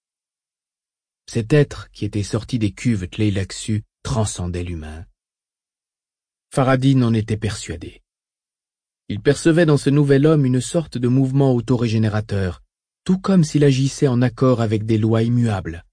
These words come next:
renaissant chaque matin, transformé à chaque terme.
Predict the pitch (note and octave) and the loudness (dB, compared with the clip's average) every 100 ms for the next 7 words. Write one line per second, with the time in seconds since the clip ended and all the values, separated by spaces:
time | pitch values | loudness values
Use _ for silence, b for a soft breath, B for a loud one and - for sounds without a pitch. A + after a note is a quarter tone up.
0 | _ _ - F#2 B2 A#2 - C3 A#2+ - | _ _ -8 0 0 0 0 -2 -2 -4
1 | B2+ C3+ A2 - F#2+ G2+ _ _ _ _ | -4 -4 -6 -4 -6 -6 _ _ _ _
2 | _ - C#3 C#3+ - B2 A2+ A#2+ G#2 - | _ -4 0 0 0 0 0 -2 -4 -6
3 | G#2 - C#2+ B1+ - - | -10 -10 -14 -12 -14 -18